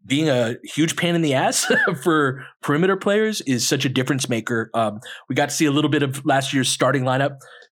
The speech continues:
last night, and they, they played okay. Uh, I didn't look up, look up their numbers, but it was, um, Vando, I thought his impact, D, was phenomenal in that game. So talk to me about what you saw from him, 'cause he's adding,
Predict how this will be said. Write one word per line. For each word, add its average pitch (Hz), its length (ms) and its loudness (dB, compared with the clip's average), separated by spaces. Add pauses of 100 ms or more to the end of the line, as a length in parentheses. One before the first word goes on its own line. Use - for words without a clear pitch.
last 127 240 0
night, 131 260 -2
and 117 260 -4
they, 131 260 -2
they - 80 0
played 254 200 0
okay. 156 380 -2 (280)
Uh, - 40 2
I 123 200 2
didn't 127 160 -2
look 127 140 -2
up, 117 140 -6 (120)
look 139 160 0
up 120 100 0
their 117 120 2
numbers, 113 440 0
but 123 340 -2
it - 60 2
was, 120 320 -2
um, 107 340 -2 (520)
Vando, 156 560 0
I 131 100 2
thought 131 440 2
his 139 220 0
impact, 131 400 -2
D, 113 160 -2
was 104 480 -2 (160)
phenomenal 104 600 -2
in 113 140 -2
that 92 180 -2
game. 95 240 -4
So 101 260 -2 (200)
talk 175 160 2
to 185 60 0
me 180 60 4
about 147 180 2
what 147 120 0
you 156 60 -4
saw 123 260 2
from 117 340 -4
him, 120 280 -4
'cause 107 260 -4 (260)
he's 151 220 0
adding, 139 440 0